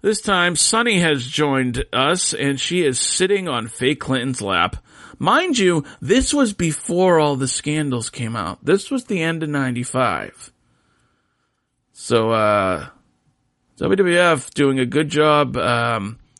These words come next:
predicting real life, s-, as it were. Sunny flirts with Clinton, who dumps popcorn down her shirt. It's as gross as it sounds. We then go to another video package for Diesel versus Brett.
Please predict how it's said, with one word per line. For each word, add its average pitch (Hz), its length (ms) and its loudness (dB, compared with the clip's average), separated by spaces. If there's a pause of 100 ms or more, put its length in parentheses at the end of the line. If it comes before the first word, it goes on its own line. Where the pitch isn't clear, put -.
(320)
predicting 135 840 0 (600)
real 127 240 0
life, 123 540 0
s-, - 220 -14
as 101 200 -6
it 90 60 -6
were. 82 280 -6 (1500)
Sunny 180 260 2
flirts 170 340 -2
with 147 100 -4
Clinton, 208 360 2
who 180 100 4
dumps 139 280 0
popcorn 123 420 0
down 98 160 0
her 104 60 -2
shirt. 69 360 -6 (540)
It's 156 240 2
as 165 180 2
gross 110 420 -2
as 101 240 -4
it 98 160 -8
sounds. - 460 -12 (2000)
We 127 140 2
then 120 220 0
go 110 160 0
to 110 220 -2
another 156 500 2
video 110 340 0
package 92 460 -2
for 92 100 -8
Diesel 85 360 -6
versus 87 320 -6
Brett. 135 320 0